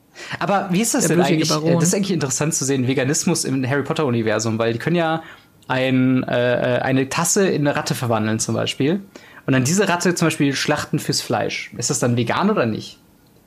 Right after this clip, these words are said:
Speaker 1: Weil technisch gesehen hat sie ja nie
Speaker 2: Nein,
Speaker 1: gelebt.
Speaker 2: es ist ja eine Ratte.
Speaker 1: Ja, aber es,
Speaker 2: Naja,
Speaker 1: es
Speaker 2: schon,
Speaker 1: kommt ja
Speaker 2: ist
Speaker 1: von der
Speaker 2: ja
Speaker 1: Tasse.
Speaker 2: schon eine Ratte. <laughs>
Speaker 1: You know?
Speaker 2: Nee, das,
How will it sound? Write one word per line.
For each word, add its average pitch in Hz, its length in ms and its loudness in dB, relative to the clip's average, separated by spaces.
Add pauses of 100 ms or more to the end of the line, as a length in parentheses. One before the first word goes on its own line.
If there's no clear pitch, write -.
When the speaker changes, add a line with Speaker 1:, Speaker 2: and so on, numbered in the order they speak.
Speaker 1:
Weil 117 120 -2
technisch 156 300 0
gesehen 151 200 0
hat 147 120 -6
sie - 100 -2
ja 143 40 2
nie 147 100 2
Speaker 2:
Nein, 190 200 4
Speaker 1:
gelebt. 170 180 2
Speaker 2:
es - 100 -4
ist - 80 -6
ja 180 60 4
eine 180 180 2
Ratte. 175 400 0 (420)
Speaker 1:
Ja, 139 100 0
aber 151 80 2
es, 147 240 -6
Speaker 2:
Naja, 165 200 4
Speaker 1:
es - 120 -2
Speaker 2:
schon, 185 140 0
Speaker 1:
kommt 185 140 4
ja 170 60 2
Speaker 2:
ist - 60 -4
Speaker 1:
von 143 80 0
der 165 100 0
Speaker 2:
ja 160 60 -4
Speaker 1:
Tasse. - 380 -4 (200)
Speaker 2:
schon 165 240 -6
eine 180 80 -6
Ratte. 180 360 0 (500)
<laughs> - 760 -2
Speaker 1:
You 117 80 0
know? 208 360 2 (180)
Speaker 2:
Nee, - 280 0
das, - 380 -2